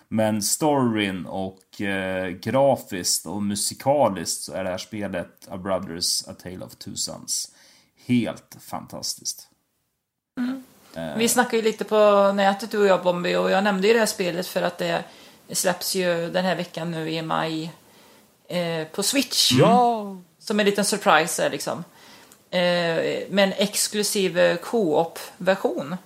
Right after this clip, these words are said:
Speaker 1: Ja.
Speaker 2: Tydligen
Speaker 1: Ja.
Speaker 2: många har efterfrågat att man ska kunna spela det ihop.
Speaker 1: Ja.
Speaker 2: Eh, så att man slipper styra det helt själv, de här båda karaktärerna. Och det var ju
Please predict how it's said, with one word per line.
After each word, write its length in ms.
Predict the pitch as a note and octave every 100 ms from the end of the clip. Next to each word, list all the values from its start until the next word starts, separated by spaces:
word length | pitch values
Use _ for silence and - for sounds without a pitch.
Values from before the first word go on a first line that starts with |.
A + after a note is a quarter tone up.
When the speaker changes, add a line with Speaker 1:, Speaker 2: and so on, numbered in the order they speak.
| -
Speaker 1:
Ja. 300 | B2 G#2 - - _ -
Speaker 2:
Tydligen 260 | A3 F#3+
Speaker 1:
Ja. 60 | F#3
Speaker 2:
många 120 | F3
har 120 | E3+
efterfrågat 580 | F#3+ - D#3+ F3 E3 D#3+
att 160 | F3+ F3
man 120 | F3
ska 80 | F3
kunna 220 | G3 F3
spela 300 | - F3 D#3
det 360 | D#3+ D#3+ D#3 D#3
ihop. 400 | A3+ A#3 - - - -
Speaker 1:
Ja. 320 | C3 A2+ - -
Speaker 2:
Eh, 140 | E3+
så 140 | E3+ F3
att 100 | E3+
man 120 | E3+
slipper 420 | - E3+ E3+ D#3+
styra 400 | D#3+ F#3 D#3 D3
det 220 | C#3+ C3+
helt 300 | D3+ E3+ D#3+
själv, 300 | - F3+ F#3+
de 140 | G3 F#3+
här 80 | E3+
båda 240 | F3 D#3+
karaktärerna. 640 | F3 E3 E3 F3+ D#3 C3+
Och 120 | E3+
det 140 | F3+ F#3
var 140 | G3+
ju 300 | A3+ A3 A3+